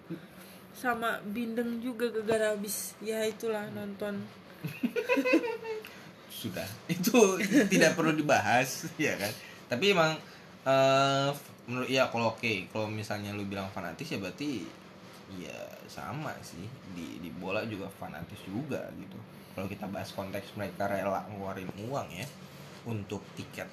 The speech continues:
Speaker 2: sebuah tiket harga dan, dan nggak cuma tiket harga sih, kan ada juga yang di merchandise-nya juga kan. <clears throat>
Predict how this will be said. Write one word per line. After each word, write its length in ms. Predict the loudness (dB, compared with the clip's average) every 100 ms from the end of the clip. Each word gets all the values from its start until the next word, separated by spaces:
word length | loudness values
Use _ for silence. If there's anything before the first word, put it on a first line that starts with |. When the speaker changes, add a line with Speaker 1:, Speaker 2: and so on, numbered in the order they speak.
| -12
Speaker 2:
sebuah 340 | -10 -6 -4 -4
tiket 220 | -6 -6
harga 320 | -6 -6 -6
dan, 220 | -6 -6 -8 -12 -16 -16 -18 -18 -16 -8
dan 120 | -6
nggak 140 | -4 -4
cuma 160 | -6
tiket 200 | -6 -6
harga 320 | -4 -2 2 0
sih, 160 | 0
kan 160 | 0 0
ada 180 | 2 0
juga 300 | 0 -2 -2
yang 140 | -4
di 120 | -6 -6
merchandise-nya 640 | -8 -8 -6 -6 -6 -6
juga 280 | -4 -2 -2
kan. 160 | -4 -10 -12 -16 -18 0
<clears throat> 160 | 2 2